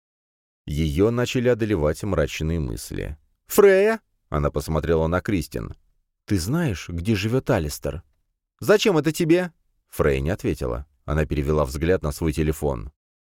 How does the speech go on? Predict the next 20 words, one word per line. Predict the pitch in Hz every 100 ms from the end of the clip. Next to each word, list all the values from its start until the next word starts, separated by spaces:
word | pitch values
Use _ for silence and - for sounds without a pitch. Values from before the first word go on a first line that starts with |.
| _ _ _ _
Если | - 92 143 -
бы | 113 104
Кристин | 120 127 - 113
узнала, | 101 90 98 110 107 85
что | - 107 107
она | 92 82
задумала, | 80 78 92 117 80 57 -
то | 87
пришла | 76 73 - 80
бы | 71 69
в | 65
ужас. | 64 53 50 - _
И | - 85
ни |
за | 95 120
что | 127 - 85 58 - _
не | -
согласилась | 80 80 82 76 73 64
бы | 64 69
помочь. | 65 65 55 - -